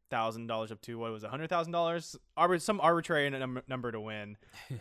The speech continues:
Speaker 2: I think it was
Speaker 1: Um,
Speaker 2: exactly what they used in the game show.
Speaker 1: Yeah. So i-, it's, it didn't, um, I, I guess just for, for parody, it, in, but in the,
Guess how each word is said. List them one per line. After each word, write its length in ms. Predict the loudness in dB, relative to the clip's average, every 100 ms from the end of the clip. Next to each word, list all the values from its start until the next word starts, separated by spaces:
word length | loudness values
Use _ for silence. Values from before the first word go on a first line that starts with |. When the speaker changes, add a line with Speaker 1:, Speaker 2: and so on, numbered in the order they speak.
| -2
Speaker 2:
I 200 | 2 4
think 140 | 2
it 20 | 0
was 100 | -4
Speaker 1:
Um, 60 |
Speaker 2:
exactly 380 | -6 -6 -6 -8
what 100 | -10
they 60 | -10
used 180 | -12 -12
in 80 |
the 120 | -16 -18 _
game 180 | -16 -14
show. 140 | -16 -16 -6
Speaker 1:
Yeah. 240 | -4 -6 -10
So 300 | -8 -2 0 0
i-, 120 | -4 -8
it's, 300 | -10 -10 -16 _ _ -16
it 100 | -8
didn't, 240 | -6 -4
um, 320 | -4 -4 -6 -12 _ -20 _ -2
I, 140 | 0 2
I 60 |
guess 200 | 4 4
just 220 | 4 -2 0
for, 340 | 2 4 2
for 140 | -2 0
parody, 560 | 4 4 4 2 0
it, 160 | -2 -6
in, 160 | -10 -6
but 140 | -2 0
in 100 |
the, 100 | 0